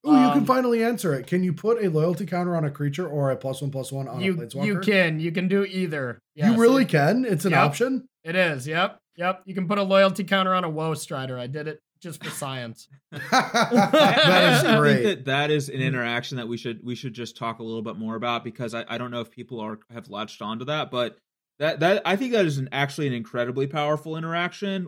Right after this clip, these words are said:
Speaker 3: where at the end of chapter two of Elspeth Conquers Death, um, before it goes into the third turn,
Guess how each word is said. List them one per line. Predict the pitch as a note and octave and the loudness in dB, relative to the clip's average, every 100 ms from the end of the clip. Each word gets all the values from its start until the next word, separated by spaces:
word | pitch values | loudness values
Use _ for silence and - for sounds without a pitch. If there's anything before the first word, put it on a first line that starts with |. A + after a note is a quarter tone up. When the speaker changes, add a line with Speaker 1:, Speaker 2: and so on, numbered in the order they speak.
| B2 | -6
Speaker 3:
where | C3 C3 C3 C3+ | -2 0 0 -2
at | C#3 | -4
the | C#3 - | -6 -4
end | D3+ F3+ | -2 -2
of | E3+ | -4
chapter | - D3+ D3 C#3 | -2 -2 -2 -6
two | - C#3+ C#3 | -6 -2 0
of | A2+ | 0
Elspeth | A#2+ A#2 B2 A#2 | -2 -2 -6 -8
Conquers | B2 A#2+ A#2 G#2+ | -8 -8 -10 -16
Death, | - A#2+ G#2+ B2 _ _ _ _ _ _ _ _ - | -8 -6 -6 -8 _ _ _ _ _ _ _ _ -8
um, | B2 A#2 A2+ A2 G#2+ _ | -4 -2 -2 -4 -10 _
before | B2 - C#3 C3 | -14 -8 -4 -4
it | A#2+ | -2
goes | B2 B2 | -4 -4
into | B2 A#2 | -6 -8
the | G#2+ | -10
third | G#2+ A#2 G#2+ | -8 -8 -8
turn, | B2+ A#2+ C3 C3+ | -8 -6 -4 -6